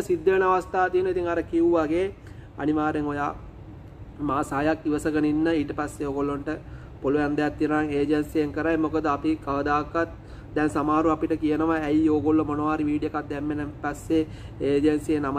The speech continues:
දාන්න නැත්තේ, කාගෝ එකේ නම දාන්න නැත්තේ, ආයතන වල නම් දාන්න නැත්තේ?" ඒක එතන තියෙන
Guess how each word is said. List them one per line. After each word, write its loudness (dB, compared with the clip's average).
දාන්න 0
නැත්තේ, -2
කාගෝ 0
එකේ 0
නම 0
දාන්න 2
නැත්තේ, 0
ආයතන 0
වල 2
නම් 2
දාන්න 4
නැත්තේ?" 0
ඒක 6
එතන 2
තියෙන 4